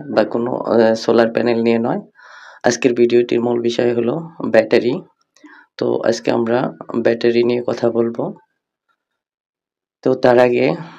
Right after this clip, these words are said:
যারা আমার এই চ্যানেলে নতুন, তাদের চ্যানেলটি সাবস্ক্রাইব করার অনুরোধ থাকলো এবং ভিডিওতে, ভিডিওটিতে একটু, আহ, কষ্ট করে একটু লাইক দেওয়ার অনুরোধ রইল।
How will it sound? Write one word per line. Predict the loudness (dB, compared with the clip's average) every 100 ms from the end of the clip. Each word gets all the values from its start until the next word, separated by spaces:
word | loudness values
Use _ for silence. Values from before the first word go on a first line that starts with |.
| 0
যারা | 4 6 6
আমার | 4 2 2 -2 0
এই | 0
চ্যানেলে | 2 -2 0 0
নতুন, | 0 -2 -4 -4 -4 -6 -14 _ -20 -20 _
তাদের | -2 0 2 0 -4 -14 _ _
চ্যানেলটি | 2 2 2 -2
সাবস্ক্রাইব | -2 -2 -2 -2 -2 -2
করার | -4 -4 -4 -6 -10
অনুরোধ | -4 -2 -2 -2
থাকলো | -4 -4 -4 -4
এবং | -4 -4 -4
ভিডিওতে, | -4 -4 -4 -4 -6 -6 -10 _ _ -20 -20 _ -6
ভিডিওটিতে | 0 4 2 2 0 0
একটু, | 0 -2 -2 -2
আহ, | 2 2 2
কষ্ট | 0 0 0
করে | 0 0
একটু | 0 -2 -6 -2 2
লাইক | 2 0
দেওয়ার | 0 0 0
অনুরোধ | -2 0 -2 -4
রইল। | -6